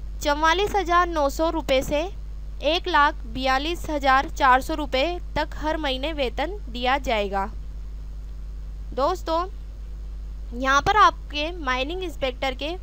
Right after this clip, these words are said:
पचपन पदों पर भर्तियाँ निकाली गई है। Selection process आपका रहेगा, पहले आपका prelim exam होगा, फिर mains exam होगा, उस base पर आपका selection होगा। आपको यहाँ पर official website दी गई है,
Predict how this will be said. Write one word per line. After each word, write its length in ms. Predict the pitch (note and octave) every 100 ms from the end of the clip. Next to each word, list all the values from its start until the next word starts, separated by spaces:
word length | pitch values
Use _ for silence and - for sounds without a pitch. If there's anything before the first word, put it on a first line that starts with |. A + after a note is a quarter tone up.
| -
पचपन 340 | C4+ - F4 F4
पदों 260 | D4 C4
पर 140 | B3+ C#4
भर्तियाँ 400 | C#4 B3+ C4+ C4
निकाली 380 | B3 A3 G#3+ B3+
गई 220 | C#4+ C#4+
है। 100 | F#4 - - - - - - - - - - - - - - - - - -
Selection 440 | D#4+ E4 F#4 A4
process 360 | G#4+ F#4+ F#4+ F#4
आपका 320 | F4 - E4
रहेगा, 340 | E4 C4+ C#4 F4+ - - - - - - - - -
पहले 200 | D4+ F#4
आपका 420 | F#4 - - D4 F4 -
prelim 300 | D4+ D4 D#4+
exam 440 | F4+ D4 D4+ D#4+ D#4+
होगा, 260 | E4 E4 F#4+ - - -
फिर 140 | E4+
mains 300 | D4+ C#4+ -
exam 380 | F4 C#4 D4+ D4+
होगा, 340 | D#4 D4+ F4 G#4 - - - -
उस 160 | F#4+
base 260 | D#4 D4 C#4+
पर 160 | D4+
आपका 320 | D4 C4 - F#4+ B4 - -
selection 520 | - D4+ C#4+ D#4 C4+
होगा। 320 | A#3+ G#3 G#3+ - - - - - - - - - - -
आपको 300 | B3+ C#4 -
यहाँ 260 | A4 A4+ G4
पर 160 | F#4+ F#4+
official 540 | D#4 D#4 E4+ F4+ F4
website 420 | D#4+ D4 D#4+ D4
दी 200 | A3 C4+
गई 240 | D4+ E4 D#4+
है, 140 | F4